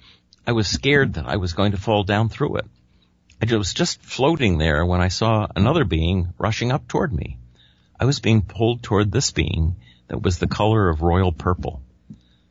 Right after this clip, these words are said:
I heard a name of this being, Steve, and I heard the, uh, olive green being saying to me telepathically, "This is the one you will be with next."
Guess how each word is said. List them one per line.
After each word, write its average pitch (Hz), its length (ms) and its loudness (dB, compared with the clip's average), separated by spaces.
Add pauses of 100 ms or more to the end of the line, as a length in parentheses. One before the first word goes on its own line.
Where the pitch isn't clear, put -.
(120)
I - 60 0
heard 120 260 2
a 101 80 6
name 101 280 4
of 76 80 -4
this 71 200 -4
being, 80 460 0 (200)
Steve, 95 680 0 (760)
and 101 120 2
I 104 60 4
heard 107 400 2
the, 87 320 -2
uh, - 140 -6 (180)
olive 117 340 2
green 117 400 0
being 95 420 0
saying 107 440 2
to 95 120 -4
me 92 120 2
telepathically, 98 880 -2 (340)
"This - 180 -2
is - 120 -2
the 127 80 0
one 107 280 4
you 107 120 2
will 101 140 4
be 92 180 2
with 92 220 0
next." - 500 -2